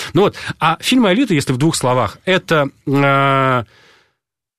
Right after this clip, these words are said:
лось летит на Марс, марсиане первые увидели Землю, и там Аэлита не такая, как в книжке, потому что, э, в книжке она тоже утонченная, лось в нее влюбляется, а там она жестокая, она, она именно отдает в кни-, э, в фильме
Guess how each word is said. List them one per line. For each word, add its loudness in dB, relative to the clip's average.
лось 2
летит 0
на 2
Марс, 0
марсиане 0
первые 0
увидели 0
Землю, 0
и -2
там 0
Аэлита 0
не 2
такая, 0
как -2
в -20
книжке, 0
потому -2
что, -4
э, -2
в -8
книжке -2
она 0
тоже -2
утонченная, 0
лось 0
в -8
нее 0
влюбляется, 0
а -6
там 0
она 0
жестокая, -2
она, -2
она 2
именно 2
отдает -2
в -20
кни-, 0
э, 2
в -8
фильме 0